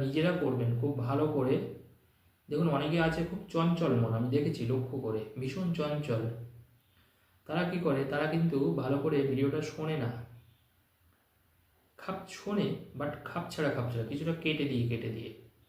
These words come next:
তাহলে মুশকিল যেটা বাধে জানেন তো, যে এবার আপনি যদি নিজে মনে করেন, আপনি এই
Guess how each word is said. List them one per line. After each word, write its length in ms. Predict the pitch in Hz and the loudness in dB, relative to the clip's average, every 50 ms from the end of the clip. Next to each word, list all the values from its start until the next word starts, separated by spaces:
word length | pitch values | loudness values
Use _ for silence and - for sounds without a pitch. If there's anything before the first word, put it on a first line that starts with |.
| _ _ _ _ _ _ _ _ _ _ _ _ - | _ _ _ _ _ _ _ _ _ _ _ _ -8
তাহলে 220 | - 135 147 160 170 165 - 131 135 | -6 -2 0 2 0 0 0 -2 -4
মুশকিল 340 | 147 151 - - - 175 175 170 | -4 -4 -6 -6 -4 -2 0 0
যেটা 160 | 160 151 160 147 135 127 | 0 0 0 0 0 0
বাধে 200 | 127 139 151 151 151 | 0 0 0 0 -2
জানেন 200 | 151 151 156 165 165 165 175 | -2 -2 0 0 -2 -2 -2
তো, 80 | 185 170 - - - - - - _ _ _ _ _ _ _ - | -4 -6 -6 -8 -12 -16 -20 -20 _ _ _ _ _ _ _ -12
যে 180 | - 123 131 143 | -8 -2 0 2
এবার 180 | 147 156 151 - | 4 4 4 2
আপনি 300 | - 127 127 - 165 156 160 | 2 0 -2 -2 -2 -2 0
যদি 180 | 165 160 160 160 | 0 0 0 0
নিজে 280 | 131 127 131 139 156 156 156 | 2 2 2 2 2 0 0
মনে 120 | 156 156 156 160 | 0 0 0 2
করেন, 140 | 170 170 | 2 2
আপনি 200 | 160 143 - 156 151 | 2 0 0 -2 -4
এই 60 | 151 | -6